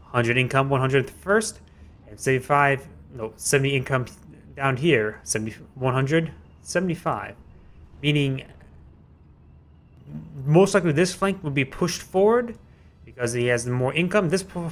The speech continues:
flank will be pushed forward here 'cause of more income. We got a large number of Pathfinders here. We only got some, uh, basic Osttroop in here. We also got, ooh, a Mosquito Pathfinder. Mosquito Pathfinder is an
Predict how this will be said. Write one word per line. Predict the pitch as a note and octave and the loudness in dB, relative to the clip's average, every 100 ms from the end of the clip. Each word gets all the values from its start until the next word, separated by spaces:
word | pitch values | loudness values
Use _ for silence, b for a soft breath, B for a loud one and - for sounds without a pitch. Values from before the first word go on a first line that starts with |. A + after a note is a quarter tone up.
| - | -6
flank | E3+ E3 | -8 -6
will | D3+ | -8
be | |
pushed | C#3 D3+ - | -6 -8 -4
forward | D3+ C#3+ | 0 0
here | - D3+ C#3+ | 0 2 2
'cause | C3+ B2+ | 2 -2
of | B2+ | 0
more | B2 B2+ | 0 0
income. | C#3+ B2+ G#2 G2+ G2 - - - - - - - - - - - - - - - C3+ | -2 -2 -4 -6 -14 -20 -20 -20 -20 -20 -20 -20 -20 -20 -20 -20 -20 -20 -20 -8 4
We | |
got | C#3 | 6
a | C#3 | 6
large | C#3+ C#3+ | 4 4
number | C#3+ | 0
of | C3 | 0
Pathfinders | D3 C#3+ - C#3+ C3+ B2 | 0 0 0 0 0 -2
here. | - C#3+ D3 C#3 B B C#3 | 0 2 2 0 B B 0
We | E3+ F3 | 2 2
only | E3+ | 2
got | D#3+ D#3 D3+ | 2 0 0
some, | D3+ C#3+ C3+ | -2 0 -2
uh, | B2+ B2+ A2+ - | -4 -8 -4 4
basic | D#3 D3+ D#3 | 4 4 -4
Osttroop | D3 C#3+ - - E3 E3 | -2 -2 -2 -2 0 0
in | D#3+ | 0
here. | C3 D#3 D3 | 0 4 4
We | E3 | 4
also | F3 E3+ | 4 4
got, | F3+ E3+ - B B | 6 6 4 B B
ooh, | G3 G#3+ G3 | 6 8 8
a | C#3 | 8
Mosquito | B2+ - - D#3 | 4 2 2 2
Pathfinder. | - D#3 D3 - C#3 B2 G#2+ | 4 4 4 2 0 0 -2
Mosquito | A2+ - B2 A#2 | -4 -6 -6 -4
Pathfinder | B2+ A#2+ C3 B2 | -2 -2 0 -2
is | |
an | A2+ | -2